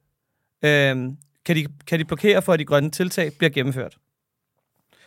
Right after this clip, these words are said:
Det kunne netop være interessant at høre mere om status i Holland, fordi jeg går og tænker, om det ikke var en mulighed for at gøre noget lignende i Danmark. Har den danske regering ikke begået tilstrækkelige mængder af overtrædelser slash negligeringer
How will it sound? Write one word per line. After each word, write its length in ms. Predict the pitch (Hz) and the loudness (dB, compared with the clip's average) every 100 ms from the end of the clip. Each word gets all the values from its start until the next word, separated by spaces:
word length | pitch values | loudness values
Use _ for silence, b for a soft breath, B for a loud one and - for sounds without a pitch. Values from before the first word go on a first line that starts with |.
| b b _ | b b _
Det 100 | 185 | -2
kunne 100 | 202 | 2
netop 220 | 202 220 | 4 4
være 120 | 190 170 | 6 4
interessant 460 | 165 160 190 175 | 2 -2 0 0
at 60 | 165 | 0
høre 200 | 160 147 | 2 2
mere 240 | 143 160 | 2 0
om 80 | 160 | 0
status 380 | 143 139 139 135 | -2 -6 -6 -6
i 40 | |
Holland, 440 | 127 156 185 175 - | -2 0 2 0 -6
fordi 200 | 165 156 | -6 -4
jeg 120 | 156 | -2
går 200 | 160 131 | -2 -2
og 80 | 147 | -2
tænker, 320 | - 160 160 | -2 0 0
om 200 | - 139 | -2 -4
det 80 | 139 | -4
ikke 140 | 156 | -2
var 80 | 156 | -2
en 100 | 147 | 0
mulighed 440 | 143 151 156 143 - 160 | -2 -2 0 -2 -4 -14
for 200 | - 143 | -4 -4
at 120 | 135 | -2
gøre 220 | 135 139 | 0 0
noget 200 | 139 135 | 0 -4
lignende 280 | 131 131 139 | -4 -8 -8
i 80 | 139 - | -10 -2
Danmark. 280 | 113 123 131 b b b b b | -2 -2 -6 b b b b b
Har 120 | 160 | -2
den 120 | 160 | -2
danske 420 | 160 160 180 - | 2 2 2 0
regering 460 | 180 151 170 156 156 156 | -2 0 2 2 2 -2
ikke 140 | 160 | -2
begået 280 | 156 143 131 | -2 -4 -4
tilstrækkelige 480 | 139 - 135 156 139 | -4 0 0 0 -2
mængder 320 | 139 139 135 | -2 -2 -2
af 60 | 127 | 0
overtrædelser 680 | 147 170 175 160 143 131 139 | 2 2 2 0 -2 -2 -8
slash 360 | - 135 123 | -6 -6 -4
negligeringer 580 | 127 120 120 196 190 190 | -8 -8 -4 -2 -2 -4